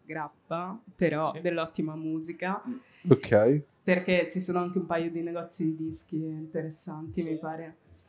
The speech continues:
Speaker 1: Lì, mm, non ricordo il nome.
Speaker 3: Pick Up.
Speaker 2: Eh, Pick Up sicuramente.
Speaker 3: Dischi Ponte.
Speaker 1: Ok. Esatto, quello vicino al ponte,
Speaker 3: Al
Speaker 1: che è un
Speaker 3: ponte,
Speaker 1: ponte
Speaker 3: esatto.
Speaker 1: storico
Speaker 3: Dischi Ponte.
Speaker 1: famoso.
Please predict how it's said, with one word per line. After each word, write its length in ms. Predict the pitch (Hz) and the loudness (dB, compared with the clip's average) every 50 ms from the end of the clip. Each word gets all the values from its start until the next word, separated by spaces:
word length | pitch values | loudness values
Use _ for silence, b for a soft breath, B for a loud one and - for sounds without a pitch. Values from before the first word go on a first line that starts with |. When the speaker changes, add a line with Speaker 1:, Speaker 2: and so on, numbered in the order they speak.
| b b b b b | b b b b b
Speaker 1:
Lì, 380 | 175 185 180 180 185 185 180 | 2 4 6 6 6 4 4
mm, 920 | 180 180 175 175 - - - _ _ - - 175 180 175 175 175 175 175 175 | 2 -2 -4 -8 -12 -14 -16 _ _ -16 -14 -12 -12 -10 -10 -10 -10 -12 -10
non 140 | 170 170 170 | -10 -8 -6
ricordo 400 | 175 185 185 - 175 175 - 180 | -6 -6 -4 -6 -8 -8 -6 -8
il 100 | 180 180 - | -8 -6 -4
nome. 220 | 170 170 165 170 | -2 -2 0 4
Speaker 3:
Pick 220 | 175 - - - - 127 | 6 6 6 6 8 8
Up. 160 | 113 113 - | 8 8 8
Speaker 2:
Eh, 60 | 156 165 - | 2 -2 2
Pick 200 | - 165 156 - 160 | 2 2 6 8 8
Up 160 | 151 160 170 | 10 10 8
sicuramente. 840 | 165 - - 165 147 147 147 143 139 139 139 143 139 135 147 143 139 - - | 8 4 -2 0 2 2 2 2 2 0 -2 -4 -4 -2 -2 -4 -4 -4 -4
Speaker 3:
Dischi 300 | - 120 117 - - 127 | -2 0 2 4 4 6
Ponte. 640 | - - 110 117 123 135 139 - - 151 143 139 - - - - - | 10 12 12 12 12 8 6 4 4 4 4 4 0 -6 -20 -20 -20
Speaker 1:
Ok. 200 | _ - - - _ _ | _ -20 -20 -20 _ _
Esatto, 500 | - - 190 185 202 175 151 - - 160 | -2 2 2 4 4 4 2 2 -6 -6
quello 240 | - 196 202 202 202 | 0 2 4 4 4
vicino 480 | 190 202 - - 202 175 175 180 170 | 2 2 -2 -2 -2 -2 -2 -2 -4
al 200 | 160 160 160 160 160 | -4 -4 -4 -6 -8
ponte, 340 | - - 165 165 165 160 135 | -6 -6 -6 0 6 8 8
Speaker 3:
Al 80 | 127 | 8
Speaker 1:
che 80 | - - | 10 10
è 40 | 92 | 10
un 80 | 92 98 | 10 10
Speaker 3:
ponte, 220 | 107 107 - 117 | 4 2 2 2
Speaker 1:
ponte 120 | 104 104 127 - | 2 2 0 -4
Speaker 3:
esatto. 40 | |
Speaker 1:
storico 160 | - - - 127 | -4 2 4 6
Speaker 3:
Dischi 260 | 127 127 - - 113 | 6 6 6 4 6
Ponte. 400 | - 104 98 98 98 98 104 110 | 8 8 8 8 6 2 0 -4
Speaker 1:
famoso. 180 | 107 - - | -8 -10 -12